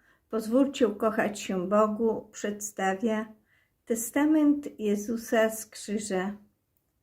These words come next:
Fulton John Sheen. Siedem słów z Krzyża.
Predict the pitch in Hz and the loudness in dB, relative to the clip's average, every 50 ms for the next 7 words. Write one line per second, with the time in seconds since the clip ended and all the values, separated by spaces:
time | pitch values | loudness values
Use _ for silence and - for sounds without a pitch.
0 | _ _ _ _ _ _ _ _ _ _ _ _ _ _ _ _ _ _ _ _ | _ _ _ _ _ _ _ _ _ _ _ _ _ _ _ _ _ _ _ _
1 | _ _ _ _ _ _ _ _ _ - - 269 294 302 294 294 - 294 277 269 | _ _ _ _ _ _ _ _ _ -4 0 4 4 4 4 4 2 0 2 2
2 | 277 277 277 - - - 208 202 226 208 202 202 208 220 226 240 - - - - | 2 0 -4 -6 -8 -8 -4 0 2 2 4 4 2 2 0 0 -2 -6 -10 -18
3 | - - - - 202 190 - - 214 208 202 208 - - _ _ _ _ _ _ | -18 -12 -8 -6 -4 -2 -2 -2 -2 -4 -6 -6 -8 -14 _ _ _ _ _ _
4 | _ _ _ _ _ _ _ _ _ _ _ _ _ _ _ _ _ _ _ _ | _ _ _ _ _ _ _ _ _ _ _ _ _ _ _ _ _ _ _ _
5 | - - - 302 311 320 294 320 302 302 294 277 254 - - - - 208 220 247 | -16 -6 0 2 4 4 6 6 4 4 4 2 0 -2 -4 -4 -2 0 0 2
6 | 220 226 - - - - - - - - - - 196 190 196 - 202 190 202 202 | 2 0 -2 -8 -20 -20 -20 -18 -16 -14 -10 -6 -6 -4 -4 -2 -2 -2 -2 -2
7 | 208 | -4